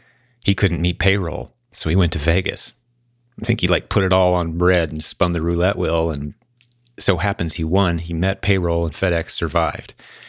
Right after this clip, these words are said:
Those are the kind of stories of the businesses that survived the fifties, sixties, seventies, and eighties. Now,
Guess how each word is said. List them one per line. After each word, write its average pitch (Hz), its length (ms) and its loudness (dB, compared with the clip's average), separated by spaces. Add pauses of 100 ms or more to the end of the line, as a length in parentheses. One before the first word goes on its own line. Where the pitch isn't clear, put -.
Those 123 300 2
are 120 60 -4
the 113 60 0
kind 95 200 0
of 85 60 0
stories 90 320 0
of 85 60 -4
the 78 40 -6
businesses 85 480 -2
that - 140 -8
survived 80 500 -2 (320)
the 87 80 -2
fifties, 87 320 0
sixties, - 320 -6
seventies, 78 340 -2
and 80 80 -2
eighties. - 380 -4 (600)
Now, 120 600 2